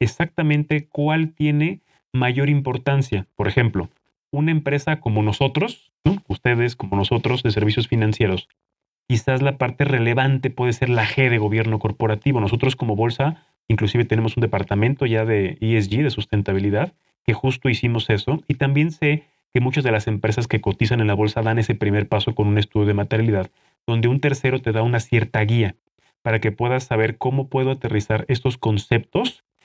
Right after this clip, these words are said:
que en muchas ocasiones pueden parecer entendibles en lo general, pero que cuando lo intentamos llevar a la operación, a la ejecución, e-, ese paso en ocasiones no era o no es sencillo.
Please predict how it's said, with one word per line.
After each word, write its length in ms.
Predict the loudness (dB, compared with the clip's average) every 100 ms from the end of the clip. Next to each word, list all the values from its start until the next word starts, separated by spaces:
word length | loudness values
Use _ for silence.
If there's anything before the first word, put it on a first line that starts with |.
| _ -4
que 60 | 0
en 80 |
muchas 320 | 0 0 0 -2
ocasiones 480 | -4 0 0 0
pueden 280 | 0 0 0
parecer 540 | 0 -2 0 0 0 -6 _ _ -2
entendibles 720 | 0 2 0 2 2 0 0
en 140 | 0
lo 80 | 0
general, 480 | 0 0 0 0 -4 _ _ -2
pero 160 | 0
que 140 | 0 0
cuando 240 | 0 0
lo 80 | 0
intentamos 520 | 0 -2 0 0 2
llevar 260 | 2 0 0
a 40 |
la 60 | -2
operación, 500 | -2 -4 0 0 2
a 40 |
la 80 | 0
ejecución, 720 | -2 -4 -4 0 0 0 -6 _ _
e-, 100 | -12 -4
ese 260 | -4 -2 -4
paso 400 | -2 -2 0 -2
en 80 |
ocasiones 400 | 0 0 0 0
no 180 | 0 0
era 120 | 0
o 120 | 0 0
no 180 | 2
es 120 | 0 0
sencillo. 520 | -2 2 2 2